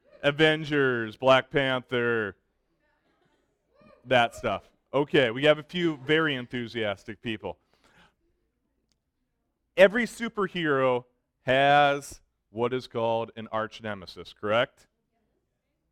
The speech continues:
If Jesus is a superhero, which he is, his arch nemesis would be Satan. Very good. But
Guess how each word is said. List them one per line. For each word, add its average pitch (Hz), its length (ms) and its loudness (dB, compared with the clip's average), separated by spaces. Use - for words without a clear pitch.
If 160 200 0
Jesus 214 580 -4
is 196 120 -6
a 175 40 -10
superhero, 127 680 -6
which 120 240 -8
he 170 240 -10
is, 143 480 -10
his 170 220 2
arch 160 340 4
nemesis 139 640 -4
would 131 340 -4
be 156 400 0
Satan. 180 840 0
Very 180 320 -2
good. 160 520 2
But 240 520 10